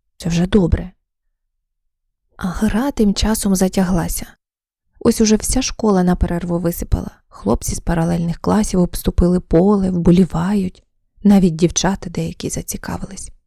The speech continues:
Ой, і ота задирихвістка, кісочки-бантики, сюсі-пусі. Теж стоїть за чужими воротами. Оце так. Ну, про неї я тобі розказувати не буду. Це моя справа. Ні, ні,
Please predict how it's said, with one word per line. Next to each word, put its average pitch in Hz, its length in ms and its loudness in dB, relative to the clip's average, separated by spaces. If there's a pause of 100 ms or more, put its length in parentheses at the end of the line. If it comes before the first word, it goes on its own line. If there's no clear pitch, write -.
(360)
Ой, 185 240 4 (180)
і 196 120 6
ота 180 260 2
задирихвістка, 170 1040 0 (260)
кісочки-бантики, 156 960 -2
сюсі-пусі. - 800 -6 (640)
Теж - 280 2
стоїть 170 460 -4 (100)
за 170 160 2
чужими 170 460 -6
воротами. 180 580 -4 (260)
Оце - 280 -2 (100)
так. - 360 -2 (760)
Ну, 202 300 4
про 170 160 4
неї 208 260 4
я 165 140 0
тобі 160 300 0
розказувати 170 640 0
не 180 140 4
буду. 165 340 -4 (500)
Це - 80 -2
моя 165 260 2
справа. 170 400 -4 (840)
Ні, 175 420 0
ні, 170 300 -4